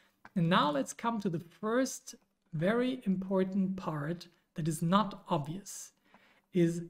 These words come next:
scoring how important this idea is. And I use, uh, Sean Ellis's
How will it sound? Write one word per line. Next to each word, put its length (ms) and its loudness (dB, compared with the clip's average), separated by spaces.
scoring 920 2
how 640 2
important 720 4
this 320 4
idea 460 0
is. 400 -2
And 200 -2
I 100 0
use, 560 2
uh, 320 2
Sean 420 2
Ellis's 640 0